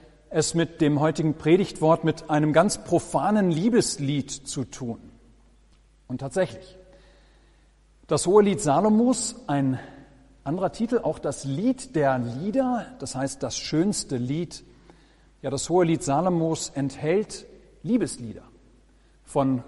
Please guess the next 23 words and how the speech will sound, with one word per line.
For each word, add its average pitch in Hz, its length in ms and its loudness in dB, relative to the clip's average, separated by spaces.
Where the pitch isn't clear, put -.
großer 151 320 -2
Schönheit 202 640 2
und 143 200 0
von 131 300 0
sprachlicher 143 640 -4
Kunst. - 480 0
Aber 165 160 0
diese 226 240 4
Lieder 214 440 0
sprechen 196 420 -2
tatsächlich - 840 -2
von 147 300 -2
Menschen, 233 380 0
von 135 180 0
Frau 185 240 4
und 156 220 -2
Mann 170 360 0
und - 200 -2
ihrer 160 440 6
überaus 185 500 2
innigen 180 460 4
Beziehung 139 640 0
zueinander. 127 800 -8